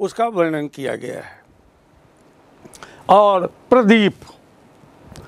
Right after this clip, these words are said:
कहानियों में झलमला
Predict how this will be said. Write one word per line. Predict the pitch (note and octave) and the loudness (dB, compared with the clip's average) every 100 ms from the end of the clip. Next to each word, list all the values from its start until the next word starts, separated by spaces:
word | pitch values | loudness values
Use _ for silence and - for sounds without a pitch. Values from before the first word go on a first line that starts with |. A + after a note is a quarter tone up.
| - - - - - - - - | -20 -20 -20 -20 -20 -20 -20 -2
कहानियों | - F#3+ B3 D4 E4+ D#4 | 0 2 4 4 4 4
में | G#3 D#3 - _ _ _ _ _ _ _ _ _ _ - | 0 -4 -8 _ _ _ _ _ _ _ _ _ _ -14
झलमला | D3 A2 F#3 A3 A#3 B3 B3 E3 - | -10 0 2 4 2 4 4 2 -2